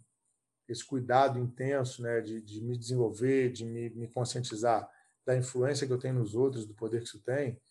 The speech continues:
eu acho que me ajuda a tomar decisões de como, quem eu quero ser no mundo. Justamente por isso, independentemente de uma grande obra, de descobrir a teoria geral da relatividade, ou as leis, né, da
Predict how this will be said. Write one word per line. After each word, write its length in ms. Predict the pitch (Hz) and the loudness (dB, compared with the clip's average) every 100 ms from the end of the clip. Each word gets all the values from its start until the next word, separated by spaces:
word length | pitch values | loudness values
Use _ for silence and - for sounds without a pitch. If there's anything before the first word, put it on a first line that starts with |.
| _ _ _ _ | _ _ _ _
eu 120 | 113 | 0
acho 220 | 117 120 - | 2 2 -2
que 200 | 131 127 | 0 2
me 120 | 127 | 4
ajuda 300 | 123 117 127 | 4 2 0
a 40 | |
tomar 260 | 127 131 127 | 0 2 4
decisões 520 | 123 123 117 131 131 | 2 0 0 0 0
de 100 | 127 | -2
como, 440 | 127 135 135 127 - | -2 -2 0 -4 0
quem 200 | - 160 | 6 8
eu 120 | 175 | 8
quero 240 | 165 160 147 | 8 8 8
ser 200 | - 151 | 6 4
no 120 | 151 | 4
mundo. 400 | 131 120 110 101 _ _ _ | 2 2 0 -6 _ _ _
Justamente 380 | 160 165 160 160 | -10 -2 -2 0
por 160 | 185 151 | 4 6
isso, 180 | 131 | 6
independentemente 600 | 143 147 156 165 175 170 160 | 2 2 4 2 0 -2 0
de 60 | |
uma 140 | 156 139 | 2 4
grande 360 | 135 156 139 | 6 4 6
obra, 340 | 135 151 131 113 | 8 8 8 2
de 100 | 113 | -6
descobrir 500 | 113 - 123 131 135 | -8 -4 0 4 6
a 180 | 123 | 6
teoria 340 | 117 127 123 131 | 6 4 6 6
geral 200 | 127 127 | 6 4
da 60 | |
relatividade, 840 | 120 120 120 120 113 120 135 123 101 - _ _ _ - | 4 2 0 -2 0 4 6 4 0 -12 _ _ _ -4
ou 160 | 123 | 0
as 120 | 120 | 0
leis, 480 | 107 120 120 - - - | 2 2 2 0 -10 -8
né, 320 | 117 117 104 - _ _ _ _ - | -2 -2 -2 -8 _ _ _ _ -10
da 440 | 117 110 104 101 | -2 0 0 -4